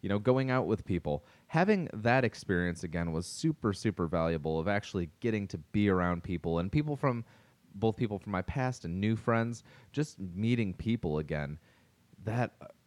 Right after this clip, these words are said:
did a lot for me when I was coming out of that difficult place. And a-, as we had also mentioned real briefly i-, in the last show, I wanted to reiterate this point because it, it's a really important one.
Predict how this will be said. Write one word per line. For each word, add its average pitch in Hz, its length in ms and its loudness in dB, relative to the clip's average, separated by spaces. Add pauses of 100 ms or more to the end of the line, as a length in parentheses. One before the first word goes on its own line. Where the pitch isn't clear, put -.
(180)
did 98 160 2
a 80 80 0
lot 78 480 -4
for 78 240 -4
me 78 320 -4 (180)
when 92 160 0
I 82 80 0
was 78 320 -6 (420)
coming 92 280 -2
out 80 160 0
of 73 80 -6
that 73 200 -4
difficult - 440 -8
place. 71 320 -6
And 90 120 -4 (220)
a-, 90 100 -4 (120)
as 135 160 4
we 147 80 6
had 113 100 8
also 95 400 4
mentioned 85 480 0
real 82 140 4
briefly 82 500 2
i-, - 60 -2 (100)
in 92 160 0
the 87 80 0
last 80 260 0
show, 87 200 2
I 85 40 6
wanted 107 280 2
to 82 80 -2
reiterate 76 440 0
this 78 140 -8
point 76 380 -6
because 80 320 -6
it, - 160 -10
it's 92 140 -8
a 95 40 -4
really 117 220 0
important 73 460 -2
one. 65 200 -10